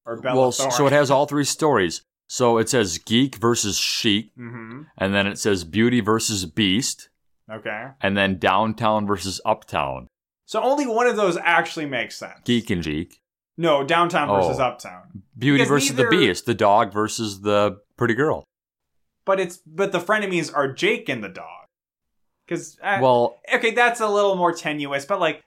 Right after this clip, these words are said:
Speaker 1: Zendaya doesn't really come off as a geek in
Speaker 2: Geek,
Speaker 1: this.
Speaker 2: geek, geek and chic. I don't know. Oh yeah, what do you mean she has glasses? She's a nerd.
Speaker 1: <laughs> She can write well.
Speaker 2: She's, she's a computer designer.
Speaker 1: She does have some nice glasses here.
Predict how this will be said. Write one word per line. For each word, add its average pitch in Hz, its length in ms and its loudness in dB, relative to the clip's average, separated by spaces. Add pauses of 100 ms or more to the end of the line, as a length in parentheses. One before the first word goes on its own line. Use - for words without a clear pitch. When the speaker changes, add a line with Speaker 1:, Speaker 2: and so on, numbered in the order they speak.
Speaker 1:
Zendaya 233 480 0
doesn't 170 220 0
really 160 160 -4
come 151 220 -6
off 139 180 -2
as 120 140 -8
a 120 60 -4
geek 98 460 -20 (140)
in 104 100 -12
Speaker 2:
Geek, 117 260 0
Speaker 1:
this. 110 100 -18
Speaker 2:
geek, 127 300 -4
geek 123 360 -4 (140)
and 113 200 -8
chic. - 320 -6
I 76 120 0
don't 101 140 -4
know. 80 300 -6 (120)
Oh 180 220 0
yeah, 143 280 0
what 120 160 0
do 170 60 0
you - 20 0
mean 190 140 0
she 180 100 -2
has 175 140 0
glasses? 170 840 0
She's 113 160 -4
a 123 60 0
nerd. 165 600 2
Speaker 1:
<laughs> - 40 -20
She 202 180 -4
can 185 200 -2
write 165 420 0
well. 131 300 -2 (120)
Speaker 2:
She's, 139 340 2
she's 139 320 0
a 127 360 4
computer 156 320 0
designer. 135 800 -2 (140)
Speaker 1:
She 185 120 -10
does 196 180 -6
have 170 120 -6
some 165 120 -14
nice 135 180 -8
glasses - 420 -14
here. - 100 -20